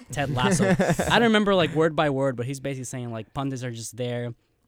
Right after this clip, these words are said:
Speaker 1: predicting what's gonna happen, and then they get mad when it doesn't happen.
Speaker 2: They
Speaker 1: You know,
Speaker 2: say
Speaker 1: like,
Speaker 2: all this rubbish.
Speaker 1: Yeah, yeah, yeah, like, what do they know, really? Like, they're just theorizing, and they just go for whoever they like the most. It's, it's not who actually is the best player.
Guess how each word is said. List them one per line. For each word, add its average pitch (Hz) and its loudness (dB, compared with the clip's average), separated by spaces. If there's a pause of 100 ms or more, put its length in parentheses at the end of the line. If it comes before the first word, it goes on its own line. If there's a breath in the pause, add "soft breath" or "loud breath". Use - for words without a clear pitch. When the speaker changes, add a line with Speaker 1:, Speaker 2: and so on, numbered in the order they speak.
(180)
Speaker 1:
predicting 143 -2
what's 131 -6
gonna 131 -4
happen, 123 -6
and 120 -6
then 127 -4
they 127 -6
get 123 -4
mad 117 -4
when 110 -6
it 110 -8
doesn't 120 -6
happen. 104 -10
Speaker 2:
They 98 -8
Speaker 1:
You 123 -4
know, 139 -4
Speaker 2:
say 147 0
Speaker 1:
like, 147 2
Speaker 2:
all 156 2
this 151 -2
rubbish. 135 -2
Speaker 1:
Yeah, 208 2
yeah, 202 0
yeah, 135 -8
like, 190 -10 (540 soft breath)
what 254 0
do 285 2
they 269 6
know, 147 2
really? 127 -2
Like, 131 -6
they're 196 -6
just 208 -12
theorizing, 151 -2
and 135 -6
they 165 -4
just 185 -8
go 185 0
for 175 -10
whoever 160 -6
they 156 -6
like 143 -8
the 117 -12
most. 95 -12
It's, - -12
it's 135 -14
not 143 -6 (100)
who 131 -8
actually 117 -10
is 110 -12
the 101 -16
best 87 -18
player. - -20